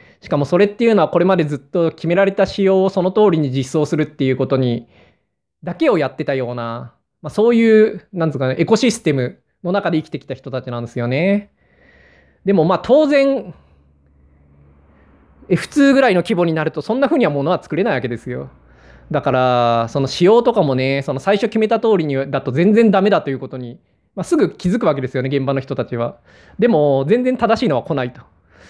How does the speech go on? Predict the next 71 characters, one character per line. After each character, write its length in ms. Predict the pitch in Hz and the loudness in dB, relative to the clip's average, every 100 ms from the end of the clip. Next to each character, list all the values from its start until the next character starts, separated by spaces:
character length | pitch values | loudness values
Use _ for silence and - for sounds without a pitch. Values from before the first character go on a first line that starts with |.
| - - _ | -20 -20 _
で、 100 | 135 | -6
こ 220 | - - | -4 0
れ 120 | 226 294 | 2 4
は、 920 | 262 254 165 135 127 120 120 117 - _ _ _ _ _ _ _ _ _ _ | 6 6 4 2 0 0 -2 -4 -14 _ _ _ _ _ _ _ _ _ _
な 100 | 165 | -6
ん 80 | 151 | -4
て 140 | - | 0
い 40 | 127 | 0
う 40 | |
か、 100 | 123 | 0
当 300 | - 233 240 | 2 4 6
時 120 | 180 | 4
を 80 | 151 | 2
知 140 | 139 156 | 2 0
ら 140 | 165 | 2
な 100 | 175 | 0
い 60 | 175 | 0
人 140 | 185 | 0
だ 100 | 160 | 0
と 100 | 156 | 0
な 140 | 135 | -2
か 80 | 143 | 0
な 120 | 165 | 0
か 120 | 165 175 | -2 -2
ち 100 | 190 | -2
ょ 20 | |
っ 40 | |
と 120 | 175 | -4
伝 140 | 156 - | -6 -2
わ 100 | 160 | -2
り 80 | 160 | 0
に 100 | 165 | -2
く 100 | 170 | -2
い 60 | 156 | -2
と 80 | |
思 140 | 135 135 | -2 -2
う 20 | |
ん 80 | 127 | -4
で 60 | |
す 80 | 123 | -6
け 100 | 139 | -4
ど、 460 | 123 127 123 120 135 | -2 0 2 0 -2
本 360 | - - 359 | -4 0 0
当 180 | 359 349 | 2 2
に 100 | 339 | 2
仕 180 | 330 - | 2 4
様 140 | 320 311 | 4 6
が 140 | 285 | 4
な 80 | 277 | 2
い 100 | 214 | 2
と 80 | 175 | 0
何 220 | 170 185 | 2 2
も 120 | 202 | 2
作 200 | - 214 | 0 0
れ 80 | 208 | 2
な 100 | 156 | 2
い 140 | 127 - - - - - - - _ | -4 -14 -20 -20 -20 -20 -20 -20 _
と 100 | 175 | 2
い 60 | 160 | 2
う 60 | |
体 180 | 160 160 | 2 -2
制 140 | 170 170 | 0 -2
だ 80 | |
っ 100 | 175 | -2
た 100 | - | -8
ん 60 | 123 | -10
で 40 | |
す 80 | - | -10
よ 60 | 120 | -10
ね。 380 | 123 135 147 - _ _ _ _ _ _ _ _ _ _ _ _ _ _ | -8 -8 -10 -16 _ _ _ _ _ _ _ _ _ _ _ _ _ _
で、 760 | 147 135 139 139 143 143 143 | -4 -2 0 2 2 2 -2